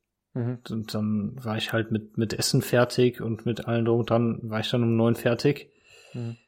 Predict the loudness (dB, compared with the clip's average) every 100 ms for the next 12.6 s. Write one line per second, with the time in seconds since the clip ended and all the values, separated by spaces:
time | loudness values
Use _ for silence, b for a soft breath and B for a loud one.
0 | B -2 2 2 4 4 6 8 8 8
1 | 6 4 2 2 4 2 2 0 -6 -16
2 | -20 _ _ _ -6 2 4 6 6 6
3 | 4 -2 -4 -2 2 2 2 2 4 6
4 | 4 2 -2 0 0 -4 -6 -20 _ -2
5 | 0 0 0 2 2 0 -4 -4 -2 -2
6 | -2 -6 -6 -8 -10 -4 0 2 0 -2
7 | B B B B B 0 4 6 4 0
8 | -4 -6 _ _ -4 -2 -2 4 4 4
9 | -4 -6 -8 -8 -6 -6 -8 -12 _ _
10 | _ _ _ _ -4 4 6 8 8 6
11 | 2 0 4 4 6 6 8 6 4 0
12 | 2 2 2 2 0 -10